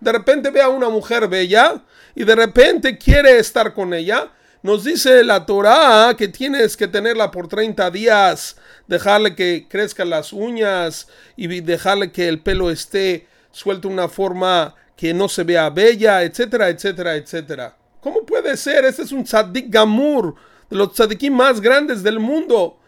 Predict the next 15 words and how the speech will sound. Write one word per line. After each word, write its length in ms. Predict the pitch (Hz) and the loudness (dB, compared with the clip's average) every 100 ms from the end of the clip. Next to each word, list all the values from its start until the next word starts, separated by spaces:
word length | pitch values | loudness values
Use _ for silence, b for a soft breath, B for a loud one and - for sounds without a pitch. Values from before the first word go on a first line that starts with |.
| _ - | _ -4
que 100 | 226 | 0
nunca 360 | 302 254 269 | 0 2 2
ha 80 | 277 | 0
pecado, 560 | 269 196 277 294 254 185 | -4 0 2 6 4 4
que 100 | 233 | 0
no 80 | |
ha 80 | 262 | 0
pecado 320 | 269 262 269 | 0 0 0
en 60 | 269 | 0
muchísimo 580 | 240 - 269 277 254 208 | -4 -6 -6 -4 -4 -4
tiempo, 420 | 220 311 269 208 | -4 -4 -4 -6
que 120 | 214 | -4
no 100 | 240 | -4
tiene 240 | 240 269 262 | -4 -6 -2
temor. 640 | 233 240 277 294 277 | 0 2 4 4 4